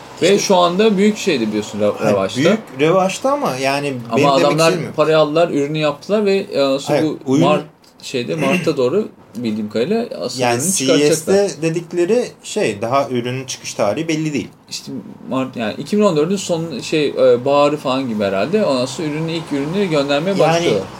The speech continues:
Speaker 2: Kickstarter'ın, hani mesela ben şey olsam, hani yatırımcı gözüyle bakıyor olsam mesela Kickstarter'a.
Speaker 1: Veronica Mars var.
Speaker 2: Ha, Veronica Mars var. Yani şu var, Kickstarter'ın para toplayabilme başarısından ziyade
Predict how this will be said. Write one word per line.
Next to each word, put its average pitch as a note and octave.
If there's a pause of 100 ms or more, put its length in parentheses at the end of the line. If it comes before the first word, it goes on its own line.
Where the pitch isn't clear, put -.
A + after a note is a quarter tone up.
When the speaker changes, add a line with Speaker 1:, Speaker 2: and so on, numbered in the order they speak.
(140)
Speaker 2:
Kickstarter'ın, F#3 (300)
hani A2 (360)
mesela B2+ (100)
ben D3+ (240)
şey -
olsam, D#3 (340)
hani A2 (120)
yatırımcı B2+
gözüyle G2+ (380)
bakıyor A2+
olsam F2+
mesela -
Kickstarter'a. A#2+ (140)
Speaker 1:
Veronica A#2+
Mars A2+
var. G#2 (340)
Speaker 2:
Ha, G2
Veronica B2+
Mars D3+
var. E2 (320)
Yani B2 (300)
şu -
var, B2+ (120)
Kickstarter'ın F#3
para D#3+
toplayabilme E3+
başarısından E3
ziyade D#3